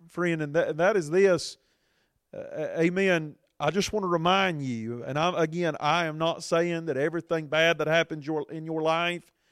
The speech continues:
is because of some terrible thing you've done. But, uh, that's, that's wrong.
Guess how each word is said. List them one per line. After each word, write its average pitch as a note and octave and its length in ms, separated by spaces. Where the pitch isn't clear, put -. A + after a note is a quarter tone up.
is A#2+ 120
because C3+ 320
of B2 80
some C#3 240
terrible D#3 400
thing D3+ 260
you've D3 180
done. A#2 320
But, A2 100
uh, C3+ 80
that's, C#3+ 200
that's - 260
wrong. C3 420